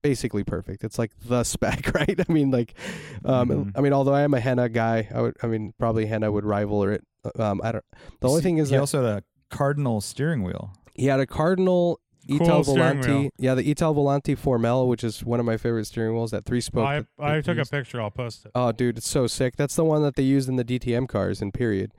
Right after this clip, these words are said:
Speaker 2: Mm.
Speaker 1: Uh, and he had a, a, a real D T M carbon fiber intake, <laughs> like, box, like, the air box in there, uh, and B B S E fifties. Like, he just had all the, all the cool shit.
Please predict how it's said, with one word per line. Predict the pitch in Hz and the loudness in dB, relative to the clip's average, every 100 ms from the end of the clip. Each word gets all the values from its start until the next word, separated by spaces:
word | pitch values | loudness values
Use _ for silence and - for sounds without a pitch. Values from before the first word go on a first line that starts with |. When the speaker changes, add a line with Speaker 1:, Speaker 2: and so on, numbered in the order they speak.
| - | -16
Speaker 2:
Mm. | 101 92 - | -16 -14 -2
Speaker 1:
Uh, | 123 123 | 0 2
and | 120 | 2
he | 120 | 2
had | 143 143 | 2 2
a, | 127 - _ | 0 -4 _
a, | 127 113 - | -8 -6 -4
a | 131 | 0
real | 113 123 135 | 0 2 0
D | 120 131 | 0 -4
T | - 127 | -4 -4
M | 123 | -4
carbon | - 127 117 117 | -4 -2 -2 -2
fiber | 123 120 117 | -2 0 0
intake, | 107 113 131 135 - - - | -2 -2 -4 -4 -6 -8 -6
<laughs> | - | -2
like, | 196 147 123 | 0 0 0
box, | 139 135 160 - | 0 0 -2 -4
like, | 127 120 | -4 -2
the | 117 | -2
air | 107 117 | 0 0
box | 123 127 139 | 0 0 0
in | 139 135 | -2 0
there, | 139 135 - - - - - | 0 -4 -10 -20 -20 -14 -2
uh, | 117 113 - | 0 2 0
and | 123 117 110 | 0 0 0
B | 120 | 0
B | 127 127 | 2 2
S | 123 - | 2 0
E | 127 123 | -2 0
fifties. | 120 120 143 147 147 | 0 0 0 0 0
Like, | 120 - | -4 -4
he | 160 | -2
just | 165 | 0
had | 143 117 | 2 2
all | 117 | 2
the, | 117 | 0
all | 113 123 | 0 0
the | 120 | 0
cool | - 113 | -2 -2
shit. | - 117 | -2 -4